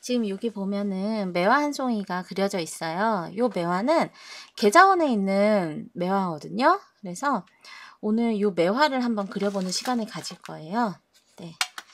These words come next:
그 집에 붓펜이 있으신 분은 붓펜으로 그리셔도 되고요.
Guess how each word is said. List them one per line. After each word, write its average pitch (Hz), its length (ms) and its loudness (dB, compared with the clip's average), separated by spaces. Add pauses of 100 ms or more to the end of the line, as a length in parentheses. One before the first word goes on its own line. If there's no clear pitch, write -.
(800)
그 - 220 -16
집에 247 800 2
붓펜이 381 420 0
있으신 214 380 -2
분은 180 300 -6
붓펜으로 285 540 0
그리셔도 175 440 -10
되고요. 214 600 -2